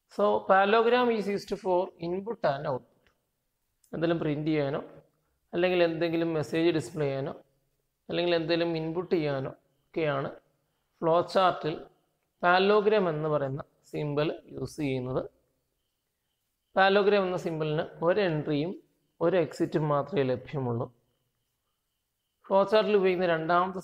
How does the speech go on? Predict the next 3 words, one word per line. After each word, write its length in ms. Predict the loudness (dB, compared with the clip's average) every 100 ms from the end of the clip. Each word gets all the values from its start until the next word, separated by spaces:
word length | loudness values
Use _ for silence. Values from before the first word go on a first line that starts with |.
| -14
സിംബലാണ് 500 | -16 -10 -10 -8 -12 _ _ _ _ _ -2
പാരലോഗ്രാം. 600 | 2 2 2 0 0 -2 -4 -20 _ _ _ _ _ _ _ _ _ _ _ _ _ _ _ _ _ _ _ _ _ _ _ _ _ _ _ _ _ _ _ _ _ _ _ _ _ _ _ _ _ 0
സാധാരണ 340 | 4 4 4